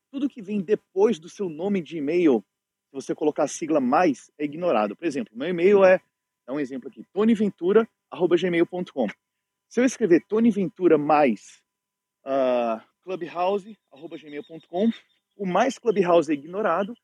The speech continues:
e o e-mail vai chegar na minha caixa de mensagem, tony ventura arroba gmail ponto com. Pra que que serve isso? Vou dar um exemplo. Se eu quiser, por exemplo, cadastrar uma nova conta no Netflix, eu vou lá no Netflix e escrevo Tony Ventura mais Netflix,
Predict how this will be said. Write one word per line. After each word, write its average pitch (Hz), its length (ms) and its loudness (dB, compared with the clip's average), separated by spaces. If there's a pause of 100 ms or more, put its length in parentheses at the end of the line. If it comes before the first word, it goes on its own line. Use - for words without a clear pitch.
(340)
e 202 60 -8
o 214 40 -2
e-mail 214 260 4
vai 226 100 2
chegar 208 220 -2
na 220 60 -2
minha 220 140 -2
caixa 233 320 -10
de 240 80 -2
mensagem, 214 540 -4 (920)
tony 175 160 -6
ventura 185 360 -6
arroba 185 180 -2
gmail 185 220 -2
ponto 202 220 -14
com. 135 220 -8 (760)
Pra - 120 -6
que 269 160 -10
que - 80 -20
serve 180 360 -2
isso? - 240 -10 (240)
Vou 160 80 -10
dar 190 80 0
um 208 80 2
exemplo. 123 340 -6
Se - 100 -12
eu 220 60 2
quiser, 202 340 2
por 185 80 -8
exemplo, 160 300 -8
cadastrar 185 440 0
uma 190 80 0
nova 185 220 -2
conta 180 300 -12
no 180 80 -16
Netflix, 143 600 -8 (560)
eu 117 60 -18
vou 127 80 -8
lá 156 60 -2
no 170 60 -4
Netflix 208 420 -2
e 214 40 -8
escrevo 175 340 -4
Tony 170 240 -4
Ventura 190 560 0
mais 151 560 2
Netflix, 156 720 -12